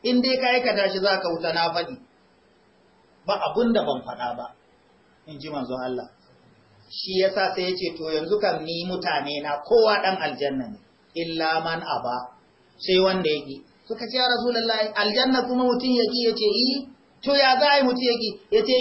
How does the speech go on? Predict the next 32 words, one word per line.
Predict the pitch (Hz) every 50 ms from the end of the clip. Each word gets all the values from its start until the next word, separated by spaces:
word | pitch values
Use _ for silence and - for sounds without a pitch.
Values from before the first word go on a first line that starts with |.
| 294 302
"In | 311
ka | 262 311 302 302
ƙi | 311 311
bin | 320 311 294 285
abun | 269 254 262 277 277 269
da | 269 240
na | 240 240
ha-, | 233 240 240 233 -
in | 254 269 277 269
ka | 277 277
ƙi | 277 277 277
bin | 233 285 269 254
abun | 240 226 240 247 247 247
da | 247 233 208
na | 214 220
ce | 214 - 226 214 185 185 180
ka | 170
yi, | 160 165 180 185 185 185 - - - _ _ _ _ _ _ _ _ _ _ _ _ _ _ _ _ _ _ _ _ _ - - -
sai | 269 285 285 294 - -
ka | 294 294
ƙi | 294 294 294 240
barin | 302 294 285 294 285 262
abun | 240 233 - 247 254 254
da | 254 233 208
na | 208 214
hana | 214 220 226 220 190 175 175 -
ka, | 175 170 170 175 165 - -
to, | 175 170 165 165
ka | - 202 208 214
ƙi | 208 233 233
shiga | - - 170 151 156 160 160
aljanna. | 151 131 117 117 135 131 131 123 117 -